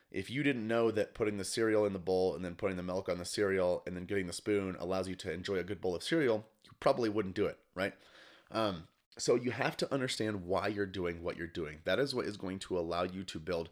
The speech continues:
um, trust and belief in your process. So, for example, if you hire a coach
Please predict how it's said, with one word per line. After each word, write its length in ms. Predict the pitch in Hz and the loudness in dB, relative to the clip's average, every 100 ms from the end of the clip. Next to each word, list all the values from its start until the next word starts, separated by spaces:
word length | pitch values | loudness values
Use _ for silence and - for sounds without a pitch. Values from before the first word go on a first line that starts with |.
| - - - | -14 -20 -10
um, 360 | - 90 78 80 _ _ _ _ _ _ - - | -4 -4 -4 -12 _ _ _ _ _ _ -20 2
trust 340 | 113 123 - | 6 6 4
and 120 | 107 | 2
belief 400 | 104 90 90 85 - | 2 2 -2 -4 -6
in 100 | 95 | -4
your 120 | 87 | -4
process. 580 | - 85 - - - - - | -2 -2 -2 -8 -10 -14 -8
So, 260 | - 101 | 2 2
for 200 | - 101 | 2 0
example, 480 | 104 110 92 78 80 - - - - - | 2 2 0 -2 -12 -16 -20 -20 -20 -4
if 420 | 110 107 101 - - | 2 4 2 -6 -10
you 200 | 120 123 | -2 0
hire 280 | 123 120 113 | 6 6 6
a 80 | |
coach 460 | - 135 185 - - | 4 8 8 6 -6